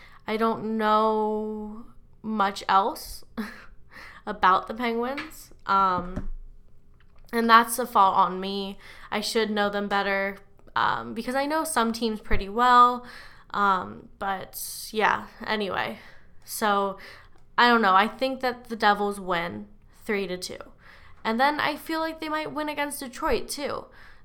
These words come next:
I don't know, but it would be huge for them to get back-to-back wins.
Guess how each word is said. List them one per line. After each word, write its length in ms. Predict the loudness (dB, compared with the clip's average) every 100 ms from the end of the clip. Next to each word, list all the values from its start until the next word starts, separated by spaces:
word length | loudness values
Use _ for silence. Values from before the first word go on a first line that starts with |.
| -12 2
I 680 | 4 6 4 2 2 0 -6 -14 -6
don't 340 | 0 2 2
know, 380 | 0 0 0 -2
but 140 | -2 2
it 60 |
would 160 | 2 2
be 120 | -2
huge 580 | -10 -12 -4 0 0 -2
for 140 | -6
them 180 | -2 -2
to 80 | -2
get 140 | -6
back-to-back 600 | -2 -2 -2 -4 -2 -2 -6
wins. 520 | -12 -12 -16 -18